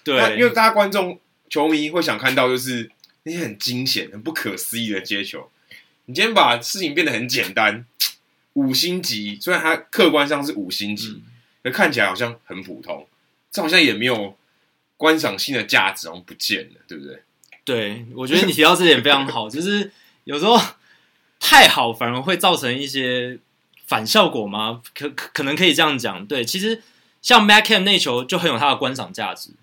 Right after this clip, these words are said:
Speaker 1: 但是像 Kevin Kiermaier 他接的那个五星，五星级的球，可能就以观众的角度来讲就没那么好看。
Speaker 2: 就可能不会被剪在 highlight 里面了，对吧？
Speaker 1: 对，就可能当天就没有他的 highlight
Speaker 2: <laughs> 对啊，
Speaker 1: 里面。
Speaker 2: 那他是五星级，但他却没有他，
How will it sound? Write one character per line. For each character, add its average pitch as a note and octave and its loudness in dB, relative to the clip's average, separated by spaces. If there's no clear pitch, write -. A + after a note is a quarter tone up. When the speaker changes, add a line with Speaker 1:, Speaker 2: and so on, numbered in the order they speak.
Speaker 1:
但 G3 -2
是 G3 -2
像 F3+ 2
Kevin F#3 0
Kiermaier F3+ 2
他 D3+ 0
接 D3+ 0
的 D3 -2
那 C#3+ -6
个 C3+ -6
五 G#2+ -10
星， C3+ -14
五 A#2 -18
星 C3+ -8
级 C3+ -4
的 A#2+ -2
球， A2+ -6
可 B2 -10
能 A2 -6
就 C3 -6
以 C3 -14
观 E3+ -2
众 F#3 -2
的 C#3 -4
角 A2 -4
度 A#2+ -8
来 B2 -4
讲 A2 -6
就 D#3 -6
没 A#2 -4
那 B2 -8
么 A#2+ -8
好 - -12
看。 - -20
Speaker 2:
就 D#3+ -4
可 C#3+ -2
能 B2 0
不 A#2 -6
会 C#3 2
被 C#3+ 2
剪 F#2+ -6
在 - -2
highlight G#2+ 0
里 - -18
面 F#2 -10
了， D2+ -18
对 G#2 -10
吧？ E2 -12
Speaker 1:
对， A2 -2
就 F3+ -4
可 D3 -2
能 B2 -2
当 C#3+ -2
天 C#3+ -8
就 C#3+ -6
没 C3+ -6
有 A2+ -6
他 A#2 -8
的 A2+ -6
highlight A2 -2
Speaker 2:
<laughs> - -
对 D#3+ 10
啊， E3 8
Speaker 1:
里 F#3+ 6
面。 - -2
Speaker 2:
那 D#3 -2
他 F3 2
是 F#3+ 4
五 C3+ 0
星 C#3 0
级， G#2+ -8
但 B2+ -2
他 A#2+ -2
却 C3 0
没 A2 -2
有 F2+ -6
他， E2 -8